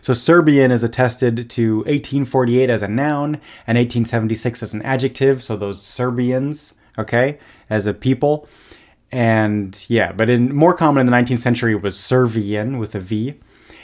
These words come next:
And now Sorb, we have, uh,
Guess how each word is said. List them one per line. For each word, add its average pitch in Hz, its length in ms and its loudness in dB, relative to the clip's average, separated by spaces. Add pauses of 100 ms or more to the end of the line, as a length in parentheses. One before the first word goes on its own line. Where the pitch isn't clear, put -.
(240)
And 131 160 0
now 117 320 -2 (320)
Sorb, 123 720 2 (480)
we 127 240 2
have, 113 520 2
uh, 107 640 0